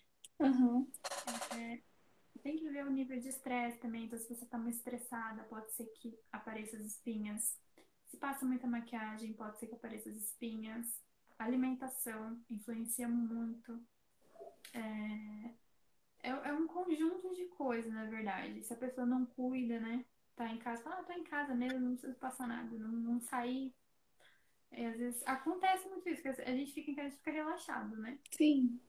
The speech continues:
Speaker 2: Sim, mas na verdade a gente tem que cuidar, mesmo que a gente não saia de casa, a gente tem que cuidar. Porque até a tela do celular, a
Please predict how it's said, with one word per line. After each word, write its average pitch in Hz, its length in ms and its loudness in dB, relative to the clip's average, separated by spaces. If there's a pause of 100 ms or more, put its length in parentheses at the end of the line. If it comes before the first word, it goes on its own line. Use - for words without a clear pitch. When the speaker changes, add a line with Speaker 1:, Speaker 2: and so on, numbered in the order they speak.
(120)
Speaker 2:
Sim, 240 440 -2
mas 240 220 0
na 254 140 0
verdade 247 420 0
a - 20 0
gente 285 200 -2
tem 311 160 2
que - 80 -10
cuidar, 339 360 0
mesmo 220 320 -2
que - 80 -8
a 254 60 0
gente 247 240 0
não 240 160 4
saia 233 280 -2
de 233 100 -2
casa, 233 160 -2
a 233 40 0
gente 233 140 -2
tem 247 140 0
que - 80 -4
cuidar. 269 360 -4
Porque 233 220 -4
até 277 240 -4
a 311 60 -4
tela 285 340 -4
do 269 140 -12
celular, 233 580 -2
a 220 40 -6